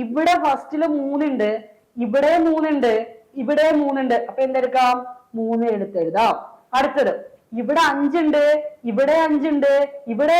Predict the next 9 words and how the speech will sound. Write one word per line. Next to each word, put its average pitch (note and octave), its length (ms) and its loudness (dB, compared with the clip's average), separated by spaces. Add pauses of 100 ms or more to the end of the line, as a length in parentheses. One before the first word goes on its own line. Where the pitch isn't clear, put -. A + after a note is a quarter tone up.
അഞ്ചുണ്ട്. C#4 420 0
അപ്പൊ A#3+ 120 -6 (100)
മൂന്നിലും D#4+ 460 -2 (120)
അഞ്ചും G#3+ 360 -6
ഉണ്ട്. D#3 180 -10
അപ്പൊ B3 160 -4
അഞ്ചിനെ E3+ 300 -14
എടുക്കാം. C3 220 -20 (380)
ഈ A#3 40 -10